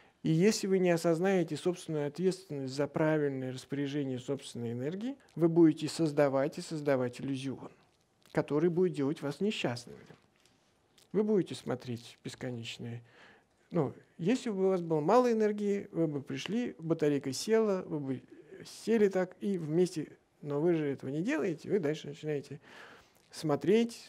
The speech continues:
как бы сказать, в-, со всеми взаимодействовать и прочее, прочее производить, рисовать свой иллюзион, вот, и дальше всё больше и больше расстраиваться. Знаете, почитаем "Экклезиаста". Знаете, у человека точно было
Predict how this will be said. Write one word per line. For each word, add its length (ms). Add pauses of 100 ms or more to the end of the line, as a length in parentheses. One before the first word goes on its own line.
(840)
как 160
бы 120
сказать, 220
в-, 600
со 120
всеми 260
взаимодействовать 960
и 80
прочее, 340
прочее 220
производить, 640
рисовать 580
свой 240
иллюзион, 420 (680)
вот, 300
и 100
дальше 340
всё 140
больше 400
и 40
больше 340
расстраиваться. 680 (580)
Знаете, 260
почитаем 600
"Экклезиаста". 720 (1900)
Знаете, 280
у 40
человека 360
точно 440
было 200